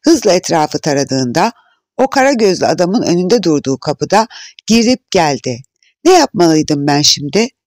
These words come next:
Ne yapmalıydım? Ve sonra gözlerim başka bir ayrıntıya takıldı. Kapının üstünde altın sarısı renkle yazılmış olan o yazıya. Şahmeran. Ne demekti? Neler oluyordu? "Efendim, buyurun."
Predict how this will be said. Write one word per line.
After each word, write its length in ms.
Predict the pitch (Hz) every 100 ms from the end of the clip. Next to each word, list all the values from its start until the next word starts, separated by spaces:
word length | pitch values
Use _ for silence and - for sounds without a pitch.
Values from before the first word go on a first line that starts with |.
| _ _ _
Ne 100 | 208
yapmalıydım? 760 | 226 180 - 139 131 127 120 110 _ _ _ - - -
Ve 100 | 269
sonra 320 | 311 392 381 311
gözlerim 560 | 220 202 170 170 254 - - -
başka 360 | 233 226 - 277
bir 120 | 262 -
ayrıntıya 500 | 185 180 170 - 170
takıldı. 600 | 156 - 135 123 127 123 _ _ _ -
Kapının 420 | 220 220 269 285
üstünde 640 | 214 - - 135 160 208 - -
altın 360 | - 208 220 311
sarısı 500 | 277 202 165 - 160
renkle 300 | 180 226 160
yazılmış 560 | 143 135 143 147 208 - - -
olan 300 | - 151 175
o 100 | -
yazıya. 600 | 151 147 135 135 131 123 117 _ _ -
Şahmeran. 720 | - 185 143 165 156 160 131 - _ _ - - -
Ne 120 | 339
demekti? 600 | 330 226 143 - - 123 120 _ _ -
Neler 280 | 220 269 311
oluyordu? 680 | 220 151 131 123 120 113 113 _ _ _ _ -
"Efendim, 560 | 233 294 330 269 269 247
buyurun." 440 | 254 294 202 202